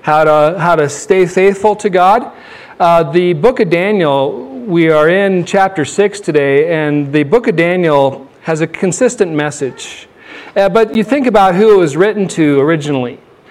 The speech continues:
It's important that we remember that it was written to people living in exile, people that were far from home, people that were living under other authorities and other powers, people that were living, uh, not in Zion,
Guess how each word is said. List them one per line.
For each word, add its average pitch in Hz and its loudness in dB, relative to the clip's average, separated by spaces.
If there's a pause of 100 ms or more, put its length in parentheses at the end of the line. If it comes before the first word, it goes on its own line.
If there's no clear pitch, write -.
(180)
It's - -4
important 233 2
that 214 0
we 190 2
remember 190 0
that 165 2
it - 2
was 151 0
written 196 0
to 160 0
people 185 -2
living 165 0
in 147 -2
exile, 208 -2 (600)
people 208 0
that 180 2
were 156 4
far 196 2
from 190 -4
home, 220 0
people 196 -2
that 170 2
were 160 2
living 190 2
under 170 2
other 190 2
authorities 214 0
and 175 -2
other 165 0
powers, 214 0 (960)
people 233 2
that 220 6
were 202 6
living, 220 2
uh, 147 -2 (520)
not 196 2
in 196 2
Zion, 196 0